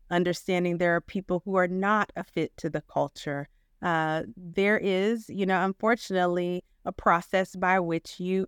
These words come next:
exit those people from the organization. I, I will say it's the least favorite part of my job, but a necessary part, because you don't sustain good culture,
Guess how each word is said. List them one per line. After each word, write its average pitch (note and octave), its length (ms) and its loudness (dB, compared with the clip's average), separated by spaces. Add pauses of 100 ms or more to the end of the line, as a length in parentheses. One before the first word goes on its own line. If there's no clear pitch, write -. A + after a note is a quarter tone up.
exit F#3+ 480 0
those D3+ 280 -2
people D#3 360 -6
from D3+ 300 -2
the D3+ 80 -4
organization. D#3+ 840 0
I, E3+ 200 2
I G3+ 100 2
will G#3 180 0
say G3+ 160 -4
it's F#3+ 140 -6
the F3 100 0
least A3 440 -4
favorite A#3 420 -2
part A#3 240 4
of A3 140 -4
my G#3 240 2
job, G#3 480 0 (360)
but C4+ 120 4
a C#4 80 6
necessary C4 640 2
part, D#3+ 320 0
because F#3 300 -4
you C4 80 0
don't C4 240 0
sustain A3 640 -2
good G3+ 300 0
culture, E3 680 -2